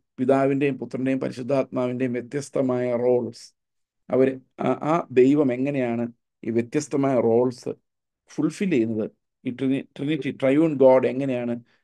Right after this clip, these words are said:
അത് ആ, ആ ഒരു രക്ഷയെ മാനിഫെസ്റ്റ് ചെയ്യുന്നത് എന്നുള്ള കാര്യം നമുക്ക് അത്ഭുതകരമായിട്ട് നോക്കാവുന്ന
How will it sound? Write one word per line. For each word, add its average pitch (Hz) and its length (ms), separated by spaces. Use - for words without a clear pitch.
അത് 117 200
ആ, - 340
ആ 151 100
ഒരു 131 220
രക്ഷയെ 120 420
മാനിഫെസ്റ്റ് 120 640
ചെയ്യുന്നത് 113 200
എന്നുള്ള 117 220
കാര്യം 117 300
നമുക്ക് 117 380
അത്ഭുതകരമായിട്ട് 120 800
നോക്കാവുന്ന 117 600